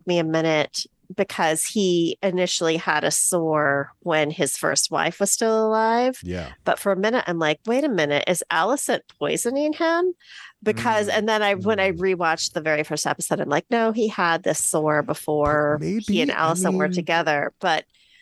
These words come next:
Speaker 2: that, yeah,
Speaker 1: um,
Speaker 2: we didn't talk about, yeah, I could believe that too. I could, because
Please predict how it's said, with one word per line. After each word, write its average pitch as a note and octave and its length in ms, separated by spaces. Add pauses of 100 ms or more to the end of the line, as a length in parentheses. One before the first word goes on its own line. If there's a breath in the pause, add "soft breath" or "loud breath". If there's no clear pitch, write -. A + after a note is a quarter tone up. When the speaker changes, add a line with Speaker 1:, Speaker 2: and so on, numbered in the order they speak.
(120)
Speaker 2:
that, C#3 280
yeah, D3 300
Speaker 1:
um, A#2 60
Speaker 2:
we G#2+ 60
didn't D3+ 200
talk D#3 240
about, B2 360 (100)
yeah, B2+ 300
I E3 180
could A3+ 300
believe E3 400
that D#3 300
too. D#3 220
I G2 120
could, B2+ 260
because A#2 420